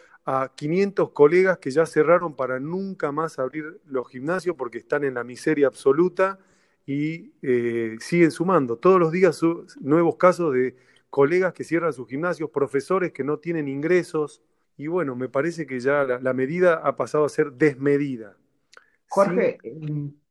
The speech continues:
Speaker 1: Sí.
Speaker 2: te hago una consulta más, es un poco fuerte, pero ¿vos sentís que de los medios se manejó una especie de campaña del miedo?
Speaker 1: Estoy convencido.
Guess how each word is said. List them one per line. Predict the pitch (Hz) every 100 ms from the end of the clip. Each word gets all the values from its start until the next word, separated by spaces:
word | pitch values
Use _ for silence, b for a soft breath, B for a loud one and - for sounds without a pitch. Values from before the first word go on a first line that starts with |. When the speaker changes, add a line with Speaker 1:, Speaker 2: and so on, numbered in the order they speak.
| -
Speaker 1:
Sí. | 113 -
Speaker 2:
te | 196
hago | 214
una | 208
consulta | 185 185 185 185
más, | 190 175
es |
un | 170 165 160
poco | 165
fuerte, | 160 180 160 151
pero | 151 147 143 139 - _ _ _
¿vos | 180
sentís | 202 180 208 214
que | 196
de | 165
los | 156 147
medios | 175 196
se | 170
manejó | 160 147 190
una | 180
especie | 160 175 175
de | 160
campaña | 156 139 160 160 147
del | 135
miedo? | 139 180 190 151 _ _ _ _ _ _ _ _ -
Speaker 1:
Estoy | 151 147 190 190
convencido. | 160 147 143 139 190 156 113